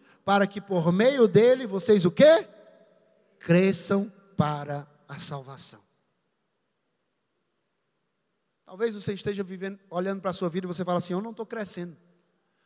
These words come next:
Pastor, eu não estou crescendo. Pastor, eu não estou crescendo. Pastor, eu não estou crescendo." E às vezes a pessoa fala assim: "Não, não estou crescendo, então tá na hora de eu mudar de G C. Não, não estou crescendo, tá na hora de eu mudar de igreja. Eu não estou crescendo, tá na hora de eu mudar aquilo." Ei,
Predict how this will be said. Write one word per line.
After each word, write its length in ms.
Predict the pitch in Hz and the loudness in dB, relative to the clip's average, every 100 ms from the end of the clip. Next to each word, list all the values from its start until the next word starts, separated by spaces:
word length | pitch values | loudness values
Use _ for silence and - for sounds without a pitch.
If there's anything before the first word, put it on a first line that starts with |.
| _ | _
Pastor, 280 | 180 - 240 | -10 -4 -4
eu 40 | |
não 100 | 214 | -2
estou 140 | 208 | -6
crescendo. 380 | 208 220 - 196 | -6 -8 -10 -10
Pastor, 260 | 185 175 214 | -12 -10 -8
eu 40 | |
não 80 | 208 | -8
estou 160 | 202 196 | -8 -8
crescendo. 320 | 202 185 185 | -8 -10 -10
Pastor, 200 | 180 208 | -10 -10
eu 60 | |
não 60 | 214 | -10
estou 140 | 196 | -14
crescendo." 420 | 190 202 190 170 156 _ _ _ _ _ _ | -14 -12 -10 -12 -14 _ _ _ _ _ _
E 60 | 240 | -6
às 80 | |
vezes 140 | 226 277 | -4 -2
a 60 | |
pessoa 240 | 254 226 233 | -2 -2 -2
fala 140 | 233 | -2
assim: 140 | 233 214 | -2 -2
"Não, 180 | 233 | -2
não 80 | 208 | -2
estou 140 | 190 202 | -2 -2
crescendo, 440 | 220 190 190 180 | -2 -2 -2 -4
então 400 | 165 180 185 180 - | -4 -2 -2 -2 -4
tá 100 | 175 | -2
na 80 | 165 | 2
hora 120 | 170 | 2
de 80 | 170 | 0
eu 60 | |
mudar 240 | 170 170 180 | 0 0 0
de 100 | 151 | 0
G 100 | 165 | -4
C. 160 | 160 | -2
Não, 180 | 160 202 | -2 0
não 60 | 180 | 0
estou 140 | 165 | -2
crescendo, 360 | 185 196 180 170 | -2 -2 -2 -2
tá 80 | 160 | 0
na 100 | 160 | 2
hora 100 | 170 | 2
de 60 | |
eu 60 | 170 | 2
mudar 240 | 165 170 | 0 2
de 80 | 165 | 2
igreja. 240 | 165 156 151 - - | 0 0 -2 -8 -4
Eu 60 | 208 | 0
não 60 | |
estou 120 | 208 208 | 0 0
crescendo, 320 | 214 196 180 | 2 0 2
tá 100 | 180 | 0
na 120 | 180 | 2
hora 100 | 185 | 2
de 80 | 180 | 4
eu 60 | |
mudar 220 | 180 180 175 | 4 2 0
aquilo." 240 | 180 175 | 0 -4
Ei, 320 | 190 214 175 | -2 -2 -2